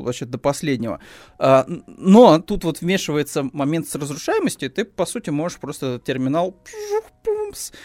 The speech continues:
опустить на пару этажей ниже. Ну вот, и, и зачастую это реально помогает очень сильно. Вот, э, потому что,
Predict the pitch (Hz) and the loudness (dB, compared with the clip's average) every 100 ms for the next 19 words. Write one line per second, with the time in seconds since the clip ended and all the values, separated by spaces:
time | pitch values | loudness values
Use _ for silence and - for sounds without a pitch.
0 | 190 - 160 190 190 233 214 151 139 165 | -8 0 2 2 -4 -6 -4 -2 2 2
1 | 160 135 156 151 156 147 120 110 - - | 2 0 -2 0 0 0 -2 -4 -10 -14
2 | - 139 131 120 - 131 127 135 147 139 | -10 -2 0 -2 -2 -2 -2 -2 -2 -2
3 | 135 - 190 196 147 135 127 135 127 123 | -6 -4 2 4 4 0 -2 -2 -2 -6
4 | 120 104 95 - 110 - - 113 110 98 | -8 -6 -8 -8 -14 -14 -14 -14 -12 -12
5 | 87 127 113 - 120 123 123 123 - - | -8 -8 -8 -10 -8 -4 -2 -4 -6 -8
6 | - 123 123 | -6 -6 -6